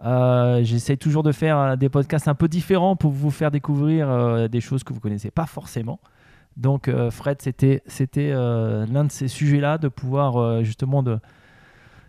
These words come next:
de sortir un peu de ce monde de supercross et de motocross et de voir qu'il y a autre chose dans la vie. Donc merci beaucoup, euh, Fred, d'avoir été mon invité. Je sais que t'es abonné à le big S A point com, hein, donc, euh,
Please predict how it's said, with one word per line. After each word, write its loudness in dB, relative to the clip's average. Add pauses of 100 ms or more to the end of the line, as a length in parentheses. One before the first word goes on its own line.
(140)
de 2
sortir 2
un 6
peu 2
de 4
ce 2
monde 2
de -2
supercross -4
et -2
de -2
motocross -4
et -4
de -8
voir -6
qu'il -10
y -6
a -12
autre -4
chose -2
dans -2
la -2
vie. -8
Donc -8
merci -4
beaucoup, 0
euh, 0
Fred, -6
d'avoir -2
été -2
mon 0
invité. 0
Je -12
sais 0
que 2
t'es -2
abonné 0
à 0
le -2
big -4
S -4
A -4
point -8
com, -2
hein, -4
donc, -8
euh, -6